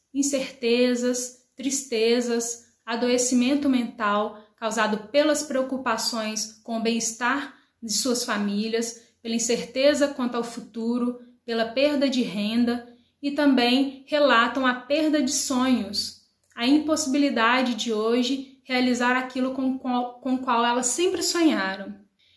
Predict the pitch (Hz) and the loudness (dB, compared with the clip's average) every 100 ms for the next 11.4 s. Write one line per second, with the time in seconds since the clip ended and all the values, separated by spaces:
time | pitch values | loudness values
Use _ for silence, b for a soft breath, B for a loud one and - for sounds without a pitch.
0 | _ 226 220 226 254 226 208 240 262 226 | _ -2 2 2 2 2 2 4 4 4
1 | 208 247 277 - 262 294 233 196 - 240 | 2 -2 -4 -4 0 2 2 0 -4 0
2 | 220 220 254 - 247 - 247 247 233 220 | 4 4 2 -2 -6 -2 0 2 2 4
3 | 240 285 302 - - B B 262 262 269 | 4 4 2 0 -8 B B -12 2 6
4 | 294 320 - 226 214 202 196 - - - | 8 6 4 2 4 2 -2 -6 -8 -14
5 | _ - 233 254 262 294 - 254 254 - | _ -8 -2 0 0 -2 0 0 0 -2
6 | 254 247 262 - 269 - 262 254 302 233 | -2 2 0 0 -4 -4 -4 -4 -4 0
7 | 226 233 240 - - 247 277 330 320 302 | 2 2 0 -4 -2 0 2 4 4 4
8 | 277 285 - 214 220 294 - - _ 269 | 0 0 0 0 2 0 -4 -16 _ -6
9 | 247 269 - 277 262 262 - 294 349 330 | -4 -2 -4 0 0 0 -4 0 0 0
10 | 320 - 277 269 294 294 302 247 190 185 | -2 -2 -4 -4 -2 0 0 0 0 -2
11 | 190 - - _ | -8 -10 -12 _